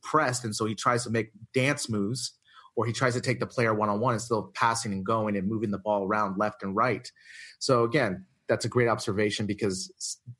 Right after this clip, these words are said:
once they move the ball to Semedo, they just pounce. They double team that. And then Rakitic not reacting fast enough, Busquets not coming, helping enough, Malcolm, everyone, then it's Semedo one v three essentially. And so that happened in the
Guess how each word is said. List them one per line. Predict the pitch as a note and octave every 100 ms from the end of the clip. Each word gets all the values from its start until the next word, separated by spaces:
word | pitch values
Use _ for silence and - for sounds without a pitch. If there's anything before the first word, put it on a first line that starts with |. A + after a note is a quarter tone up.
| -
once | B2 C3+
they | C3
move | A#2 B2 A#2+
the |
ball | F#2+ A2+ A2+
to | G#2
Semedo, | - G#2 A2+
they | G2+ G2+
just | G#2 F2+
pounce. | - G#2+ F2+ -
They | - G2
double | A2 A2 A2
team | - F#2
that. | F2 - - - - -
And | G#2+ A2+
then | G#2+ G2+
Rakitic | A#2 B2 B2+ B2 B2+ -
not | B2 A#2+
reacting | A#2 A#2 A#2 G#2+
fast | - A2 -
enough, | G#2+ G#2+ - -
Busquets | G2+ - A2+ A2+ -
not | A2 -
coming, | G#2+ G#2+
helping | G2+ G#2+ G#2+
enough, | G#2 G#2+ G2+ - - _ _
Malcolm, | G#2 A2+ A2+ A#2 A2+
everyone, | A2+ A2+ G#2+ G#2+ G#2 - - - -
then | A#2+ A2
it's | G#2 -
Semedo | A2 G#2+ A2 G#2+ -
one | G#2+ G#2+ G#2
v | G2 F#2
three | F#2+ A2+ G#2+
essentially. | F2+ - F2+ - F2+ F2+
And | G2+
so | - A2 G2 G2
that | A2 A2
happened | G#2+ G2+ F#2+
in |
the | F#2+ F#2+